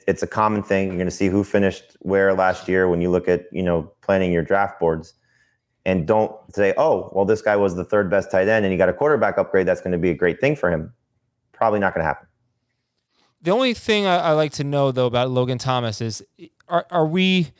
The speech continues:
Speaker 2: with the opposite of, you know, the, the, whatever, case for him? Are we looking at a guy who's just scratching the surface of how good he could be? 'Cause this is a, you know, converted quarterback. He's six-foot-six.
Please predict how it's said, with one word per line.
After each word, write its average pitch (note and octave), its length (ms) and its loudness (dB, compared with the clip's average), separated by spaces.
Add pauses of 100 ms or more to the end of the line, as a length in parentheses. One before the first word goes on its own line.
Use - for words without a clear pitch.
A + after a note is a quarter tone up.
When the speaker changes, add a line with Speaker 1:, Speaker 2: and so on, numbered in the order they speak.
(340)
Speaker 2:
with D3 100 -8
the F#3+ 100 -4
opposite C#3+ 500 -2
of, B2 440 -6 (140)
you C3 120 -6
know, B2 40 -2
the, C#3 240 0
the, C#3 220 -2 (460)
whatever, G2+ 320 -4
case F3 280 2
for B2+ 220 0
him? F#2 220 -6 (640)
Are E3 140 0
we F3 120 -2
looking A3+ 260 -2
at G#3 80 0
a F#3 40 -2
guy F3+ 180 2
who's D3+ 140 0
just D3+ 140 -4
scratching C#3 380 -2
the B2 60 -6
surface B2 400 -4
of A2+ 80 -6
how A2+ 140 0
good B2 180 0
he A2+ 60 -4
could G2+ 180 -10
be? F#2+ 160 -10
'Cause - 240 -8
this B2+ 160 -2
is A#2+ 200 -2
a, A2+ 480 0
you A#2+ 100 -6
know, A2 100 -6
converted A#2+ 460 -2
quarterback. A2 760 0 (340)
He's A#2+ 120 -6
six-foot-six. - 1040 0